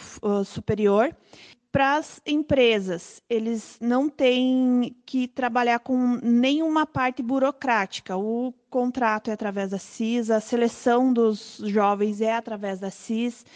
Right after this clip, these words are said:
renovação de contrato, rescisão de contrato, todo ele é feito aqui na associação comercial. Também a empresa, ela vai pagar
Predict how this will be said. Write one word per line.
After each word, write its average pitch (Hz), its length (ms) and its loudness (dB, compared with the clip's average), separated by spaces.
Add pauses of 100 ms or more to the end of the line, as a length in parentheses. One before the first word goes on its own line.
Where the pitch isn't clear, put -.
(360)
renovação 247 720 2
de 214 80 -2
contrato, 220 540 -6
rescisão 240 580 0
de 233 80 2
contrato, 220 560 -4 (100)
todo 285 600 0 (240)
ele 247 340 0
é 254 60 -2
feito 240 320 -4
aqui 262 340 -4
na 277 140 0
associação 269 500 -4
comercial. 254 680 0 (520)
Também 262 760 0
a 233 160 0
empresa, 233 800 2
ela 214 220 -2
vai 220 680 -4 (120)
pagar 220 480 -2